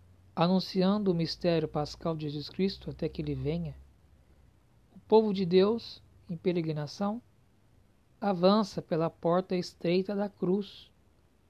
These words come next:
em direção ao banquete celeste, quando todos os efe-, tan-,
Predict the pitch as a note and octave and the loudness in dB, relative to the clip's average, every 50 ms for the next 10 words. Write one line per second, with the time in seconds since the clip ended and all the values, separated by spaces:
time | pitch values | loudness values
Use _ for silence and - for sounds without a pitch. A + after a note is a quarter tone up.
0 | _ _ _ _ _ _ _ _ _ _ _ _ _ _ _ _ _ _ F3 D3+ | _ _ _ _ _ _ _ _ _ _ _ _ _ _ _ _ _ _ -10 -6
1 | C#3+ D3+ D3 D3+ D3 - - - D#3 D#3 D#3+ D#3+ E3+ D#3+ D#3+ D3+ - - D#3 D#3 | -2 -2 0 0 -2 -4 -6 -4 -2 -2 0 0 0 -2 -2 -4 -4 -4 -4 -4
2 | D#3 - - - G3 F#3+ E3+ E3 F3 - - - - - - - _ _ _ _ | -4 -6 -6 -2 0 2 2 2 0 -2 -6 -12 -16 -18 -18 -20 _ _ _ _
3 | _ _ _ _ _ _ _ _ _ _ _ _ _ _ _ _ _ _ _ _ | _ _ _ _ _ _ _ _ _ _ _ _ _ _ _ _ _ _ _ _
4 | _ _ _ - - D#3+ D#3+ D3+ D#3 D3 - _ - G3 G#3 G3+ G#3 G3+ F#3 F3+ | _ _ _ -16 -12 -12 -8 -6 -8 -8 -8 _ -2 -2 -2 -2 -6 -8 -4 -2
5 | F3+ E3+ E3 D#3+ - - - F3+ F#3+ - _ _ _ - F3+ G3 G3 | -2 -2 -2 -4 -8 -10 -10 -10 -10 -12 _ _ _ -2 -2 -2 -2